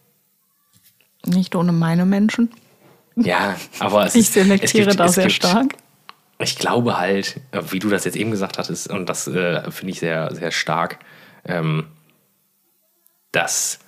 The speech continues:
Speaker 2: gut, das klingt jetzt vielleicht auch überromantisch, aber ich glaube, dass halt schon in jedem Menschen was steckt, was, äh, das sehe ich halt als Fotograf so, was es natürlich wert ist, das abzubilden.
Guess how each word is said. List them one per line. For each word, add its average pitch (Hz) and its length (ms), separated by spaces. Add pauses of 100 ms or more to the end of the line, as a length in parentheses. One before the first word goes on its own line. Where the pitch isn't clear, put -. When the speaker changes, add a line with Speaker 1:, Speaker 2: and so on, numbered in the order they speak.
(2250)
Speaker 2:
gut, - 140
das - 180
klingt 82 180
jetzt 82 120
vielleicht 80 180
auch - 140
überromantisch, 90 600
aber 92 180 (480)
ich - 120
glaube, 98 200
dass 85 180
halt 92 120
schon 98 200
in 87 40
jedem 87 200
Menschen 90 300
was 82 200
steckt, - 600
was, - 340
äh, 78 400 (800)
das - 220
sehe 78 100
ich 82 100
halt 82 100
als 78 120
Fotograf 80 360
so, 87 180
was 80 140
es 78 80
natürlich 82 320
wert 82 180
ist, 78 120
das 80 100
abzubilden. 98 720